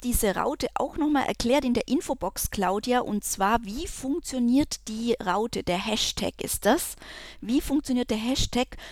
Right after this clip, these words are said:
Das findest du auch in der Infobox. Und, äh, wie gesagt, ich kann das noch mal holen, den Link. Moment, muss ich jetzt nur noch mal wieder kurz in mein Outlook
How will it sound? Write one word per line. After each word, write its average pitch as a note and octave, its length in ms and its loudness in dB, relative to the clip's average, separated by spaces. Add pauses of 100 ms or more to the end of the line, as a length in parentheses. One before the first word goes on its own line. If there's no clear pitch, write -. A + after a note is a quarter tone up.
Das G3+ 200 -2
findest F4 440 -2
du A3+ 160 -10
auch B3+ 360 2
in G#3+ 160 0
der G3+ 180 0
Infobox. A3 800 -4 (480)
Und, G#3 540 0
äh, F#3+ 240 2
wie A#3 120 -4
gesagt, - 560 0
ich - 220 -6
kann A3 220 0
das C4+ 140 -2
noch A3+ 120 -2
mal F#3+ 180 -2
holen, G3+ 280 -2
den F3 180 -2
Link. G3 320 0
Moment, A3+ 480 0
muss G#3+ 160 -6
ich G#3+ 80 -8
jetzt - 160 -8
nur G3+ 80 -2
noch G3+ 80 -2
mal F#3+ 160 -4
wieder G3 160 -6
kurz - 260 -8
in F#3+ 160 -6
mein - 240 -4
Outlook - 540 -8